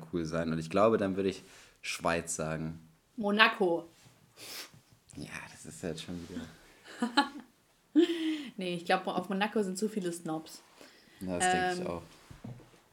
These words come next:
Speaker 2: ja, teilweise, ich dachte mir so in Barcelona, so, ja, ist echt schön und so hier, aber so die Arbeitslosigkeit ist ja auch total hoch, äh, in
Speaker 1: Mhm.
Speaker 2: Barcelona und ich, so krankenhaustechnisch weiß ich auch nicht, wie das da ist, ob die überhaupt eine Versicherung haben.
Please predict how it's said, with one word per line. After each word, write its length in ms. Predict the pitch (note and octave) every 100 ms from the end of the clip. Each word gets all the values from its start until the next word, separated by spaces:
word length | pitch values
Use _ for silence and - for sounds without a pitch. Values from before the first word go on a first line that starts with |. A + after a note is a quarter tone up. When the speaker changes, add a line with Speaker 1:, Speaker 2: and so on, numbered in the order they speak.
| _ -
Speaker 2:
ja, 140 | G#3+
teilweise, 440 | G#3+ C4+ C4+ B3+
ich 100 | A#3
dachte 240 | A#3 A#3+ A3+
mir 120 | G#3
so 80 | G3+
in 40 |
Barcelona, 540 | G3 G3 G3 G3 G3+ F#3
so, 100 | F#3
ja, 140 | F3+ F3+
ist 140 | F#3
echt 280 | G3 F#3+ -
schön 280 | - G3+ G#3+
und 120 | G#3
so 120 | G#3
hier, 300 | F#3+ G3+ G3
aber 300 | D#3 D#3+ E3+ E3 - - _ -
so 180 | F3 F3
die 140 | E3+
Arbeitslosigkeit 800 | - G3 G3 F#3+ F3+ - - F#3+
ist 80 | F#3+
ja 60 | F3+
auch 40 |
total 380 | - - F#3+ F3
hoch, 300 | F#3+ G3 G3
äh, 360 | - F#3 F#3 F3+
in 100 | F#3+
Speaker 1:
Mhm. 60 |
Speaker 2:
Barcelona 840 | F#3 F3+ F3+ F3+ F3+ F3 F3 E3+ E3+
und 160 | D#3 E3
ich, 160 | - -
so 320 | E3+ E3+ E3+ E3+
krankenhaustechnisch 840 | - F3+ G3 F#3+ F#3+ F#3 G3 G3 F#3
weiß 160 | F#3 F3+
ich 60 |
auch 100 | G3+
nicht, 200 | G#3+ G3+
wie 40 | G3
das 180 | F#3+
da 80 | F#3+
ist, 260 | - F3+ F3+
ob 120 | D#3+
die 80 | F3+
überhaupt 200 | F#3 F#3
eine 100 | F3
Versicherung 560 | E3+ G3 G3+ F3 F3
haben. 360 | E3+ E3+ E3+